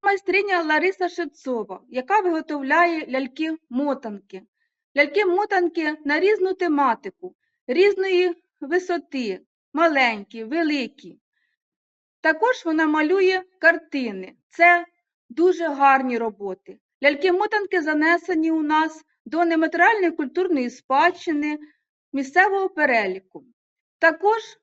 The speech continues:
свої роботи люб'язно представила мати загиблого воїна, який віддав своє життя за наше мирне, сонячне небо, щоб ми могли працювати,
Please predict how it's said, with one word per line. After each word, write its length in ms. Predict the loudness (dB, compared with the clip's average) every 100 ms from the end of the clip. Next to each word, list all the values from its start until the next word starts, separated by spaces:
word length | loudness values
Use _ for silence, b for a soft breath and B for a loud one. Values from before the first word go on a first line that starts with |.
| _
свої 400 | _ 0 4 4
роботи 560 | 2 -2 0 -2 -2 -6
люб'язно 680 | -4 2 2 2 0 -2 -4 -10
представила 840 | -12 -8 2 4 4 2 -2 -6 b b _
мати 580 | 2 4 4 0 -8 -8 -12 _ -4
загиблого 760 | -2 2 2 2 0 2 0
воїна, 580 | -2 -2 -2 -4 -10 -14 _
який 340 | -6 -2 0
віддав 400 | 0 0 0 0
своє 280 | -2 -6 -4
життя 600 | -6 -8 -12 -6 -2 -2 -6 _ _
за 160 | -4 0
наше 540 | 2 0 0 -6 -8 -10 _ _ _ _ _ _ _ _ _ _ _ _ -20 -20 -6
мирне, 600 | 2 4 2 0 -6 -8 -14 -20 -20 -20 -20 -20 -20 -20 -10
сонячне 680 | -2 0 0 -4 -6 -4 -4 -4
небо, 480 | -2 0 0 -2 -8 -8
щоб 100 | -8
ми 100 | -2
могли 360 | 0 0 0 -4 -10
працювати, 800 | -8 -8 -8 -2 2 2 -2 -12